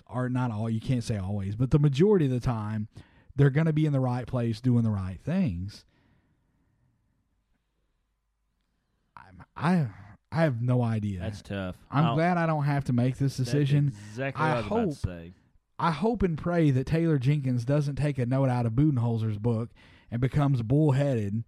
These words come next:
Speaker 1: and is like, "I'm sticking to ten man and I ain't no changing it." Xavier Tillman has earned minutes. And this time when they were shorthanded, he has went out there and he's done nothing but produce.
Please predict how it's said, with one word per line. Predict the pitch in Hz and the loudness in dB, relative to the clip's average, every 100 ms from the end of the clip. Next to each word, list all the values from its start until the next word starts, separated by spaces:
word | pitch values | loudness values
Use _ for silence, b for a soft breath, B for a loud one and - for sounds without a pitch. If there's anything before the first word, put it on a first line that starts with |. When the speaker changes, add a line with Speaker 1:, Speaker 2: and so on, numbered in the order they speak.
| b b b b b _ | b b b b b _
Speaker 1:
and | 135 143 | 4 6
is | 123 | 4
like, | 127 120 113 | 2 -2 -4
"I'm | 131 160 | -4 -4
sticking | - 170 165 | -4 -4 -4
to | 139 | -2
ten | - 170 156 | -2 -2 -2
man | 165 160 | -2 -2
and | 143 | -2
I | 156 | -2
ain't | 165 | -2
no | 160 156 | -2 0
changing | 165 156 127 113 | 0 0 0 -2
it." | 87 - _ b b b b b b b _ _ _ - | -6 -14 _ b b b b b b b _ _ _ -2
Xavier | 117 196 226 | 2 4 4
Tillman | 180 185 185 151 143 131 b b | 2 2 4 4 2 0 b b
has | - 151 131 - _ - | -2 -2 -2 -6 _ -10
earned | 156 165 160 139 | -4 0 0 2
minutes. | 131 123 104 92 - - - _ _ _ _ _ _ _ _ _ | 2 2 0 -8 -18 -20 -20 _ _ _ _ _ _ _ _ _
And | 123 131 | -4 -2
this | 175 - | -2 -2
time | 208 196 196 | -2 -2 -2
when | 151 | -2
they | 143 | 0
were | 180 165 | 0 -2
shorthanded, | - 160 165 156 143 135 123 123 b b | -2 -2 0 0 0 -2 -2 -6 b b
he | - 185 | 0 2
has | 180 139 | 2 0
went | 151 165 | -2 -2
out | 151 151 | -4 -2
there | 147 147 | 0 2
and | 139 | 4
he's | 143 151 | 2 2
done | 147 139 131 | -2 -2 -2
nothing | 127 151 147 160 151 | -2 -2 -2 -4 -2
but | 123 135 135 - | 0 0 -2 -2
produce. | 139 117 117 87 90 - | -2 2 0 -2 -10 -18